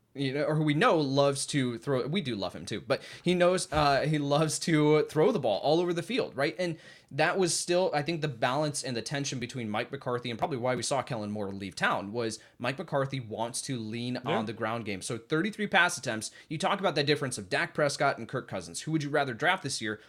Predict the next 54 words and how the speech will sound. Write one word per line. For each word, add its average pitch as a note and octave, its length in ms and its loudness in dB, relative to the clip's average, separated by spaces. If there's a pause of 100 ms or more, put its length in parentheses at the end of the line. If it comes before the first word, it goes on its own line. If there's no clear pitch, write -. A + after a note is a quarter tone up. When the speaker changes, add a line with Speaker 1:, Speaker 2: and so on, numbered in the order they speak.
Speaker 1:
For D#3 120 -4
me, A#3 140 0
it's - 140 -6
Kirk - 240 -4
Cousins, C3 340 -2
and A#2 120 -6
it's B2 140 -10 (420)
Speaker 2:
Easy. G3 120 -2
Speaker 1:
honestly G#3+ 300 0
not A#2 460 -4
close, G#2+ 460 -2
right? C3 200 -2
Because D#3+ 300 -2
Kirk D3 200 0
Speaker 2:
Yeah. G3+ 100 2
Speaker 1:
Cousins, D3+ 280 0 (400)
they E3 160 2
threw B3 140 -2
the F#3+ 80 0
ball E3 120 4
forty A3+ 300 -2
times E3+ 300 0
per D#3+ 100 -2
game C#3 160 -2
last F#3+ 300 0
year. C3+ 260 -2
I - 120 2
could F#3+ 200 -2
even D#3+ 280 0
see D3+ 220 -2
a C#3+ 40 0
case D3 280 -2
where D3 120 -2
that C#3 200 0
number D3 420 -2 (180)
goes C#3+ 240 2
higher E3+ 420 -2
this G2 240 -6
year F#2 140 -10
because D#3 340 -6
of E3 100 -8
the C3 80 -6
state C3 240 -4
of A#2+ 60 -4
their B2 80 -4
defense. G#3 540 -6
Speaker 2:
Sure. - 100 -14 (300)
Speaker 1:
With C#3 180 0
Dallas, D3+ 380 2
the A#2+ 100 -10
state A2 240 -2
of F#2+ 80 -8
their F3+ 140 4
defense, E3+ 500 -2